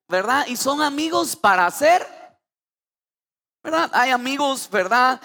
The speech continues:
Eh, que encontramos de una u otra forma porque encontramos cosas <clears throat> en común. Piense por un momento, ¿qué fue lo que lo unió con sus amigos?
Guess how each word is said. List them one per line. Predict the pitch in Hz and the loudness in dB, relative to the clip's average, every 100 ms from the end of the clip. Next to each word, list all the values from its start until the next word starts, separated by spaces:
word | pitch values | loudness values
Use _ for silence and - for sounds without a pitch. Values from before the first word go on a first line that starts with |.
| - - - | -18 -14 -4
Eh, | 202 190 - | -2 -2 -4
que | 226 | -6
encontramos | 214 208 208 180 247 269 262 | -6 -6 -6 0 0 0 -4
de | 247 | -4
una | |
u | 262 | -4
otra | 233 | -2
forma | 220 277 262 175 170 180 _ _ _ _ _ _ _ _ _ _ _ _ _ _ _ _ _ _ _ _ _ _ _ _ _ _ - _ _ _ _ | -2 0 0 2 0 0 _ _ _ _ _ _ _ _ _ _ _ _ _ _ _ _ _ _ _ _ _ _ _ _ _ _ -20 _ _ _ _
porque | 170 - | -10 -6
encontramos | 180 175 160 175 185 208 196 | -6 -6 -4 -2 -2 -4 -8
cosas | - 185 202 214 180 170 - - - | -4 -2 0 0 0 -2 -8 -16 -14
<clears throat> | - - | -16 -10
en | 156 147 | -8 -8
común. | 139 143 143 123 92 _ _ _ _ _ _ _ _ _ | -6 -8 -6 -10 -14 _ _ _ _ _ _ _ _ _
Piense | - 285 294 277 | -8 -6 -6 -6
por | 226 190 | -4 -4
un | 180 | -4
momento, | 151 131 101 - 90 - _ _ _ - | -4 -6 -8 -14 -20 -20 _ _ _ -8
¿qué | 294 | -8
fue | - 311 | -4 -2
lo | 269 | -2
que | 233 190 | -2 -4
lo | 160 | -4
unió | 151 156 | -4 -6
con | 160 160 | -6 -8
sus | 151 135 | -8 -6
amigos? | 123 117 143 95 - - | -6 -6 -8 -10 -16 -18